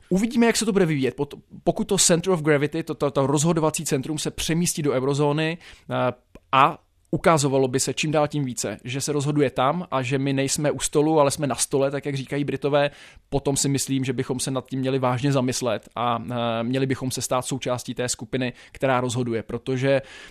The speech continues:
na obchodu s Evropskou unií není téměř nikdo tolik závislý jako my. My tam vyvážíme osmdesát čtyři procent a musíme prostě hájit své národní zájmy a musíme být schopni ovlivnit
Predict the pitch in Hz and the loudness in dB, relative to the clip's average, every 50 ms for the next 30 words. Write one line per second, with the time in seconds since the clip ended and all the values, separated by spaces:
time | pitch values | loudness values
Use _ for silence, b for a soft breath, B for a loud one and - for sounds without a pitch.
0 | B B 120 123 123 120 - - 117 - - 151 139 147 - - 127 131 131 - | B B -2 0 0 0 0 -2 -4 -4 -4 -2 -2 0 0 0 0 -2 -2 -4
1 | - - 156 143 139 143 139 139 139 131 135 139 139 - 143 131 135 139 139 - | -2 -2 0 0 2 2 2 2 0 0 0 -2 -2 -2 -2 -2 0 -2 -2 -2
2 | 139 131 131 139 135 - 139 135 127 117 131 127 127 135 - - 139 135 131 - | -4 -2 0 -2 0 0 0 0 0 0 0 0 0 -2 -2 -2 -2 -2 -2 -2
3 | 139 127 127 131 131 - 131 127 127 127 123 123 127 123 127 135 - - - - | -2 -2 -2 -2 -4 -2 -2 -2 0 0 0 0 0 0 -2 -4 -4 -2 -2 -2
4 | 143 135 120 - 127 127 - - 135 143 - - 123 - - 131 131 131 131 B | -2 -2 -2 -2 -2 -4 -4 -4 -6 -6 -4 -6 -4 -2 -2 -2 -2 -2 -6 B
5 | B B B B B B 123 127 127 - - 135 135 127 - 120 - - 123 120 | B B B B B B -4 -2 -2 0 0 0 -2 -2 -4 -4 -4 -2 -2 -2
6 | 120 120 - - 127 127 127 120 120 127 127 127 127 123 120 120 120 120 - - | -2 -2 -4 -4 -4 -2 -2 -2 -2 -2 -4 -4 -2 -2 -2 -2 -2 -2 -4 -4
7 | 131 135 127 - - 151 151 147 143 139 135 131 B B B B B - 135 123 | -4 -2 0 0 2 2 2 2 2 2 0 -2 B B B B B -12 -10 -8
8 | 135 120 - - 143 - - 143 - - 139 123 123 147 147 127 131 135 135 135 | -6 -6 -4 -4 -4 -4 -4 -4 -2 -2 0 2 4 4 2 4 2 2 0 0
9 | - | -2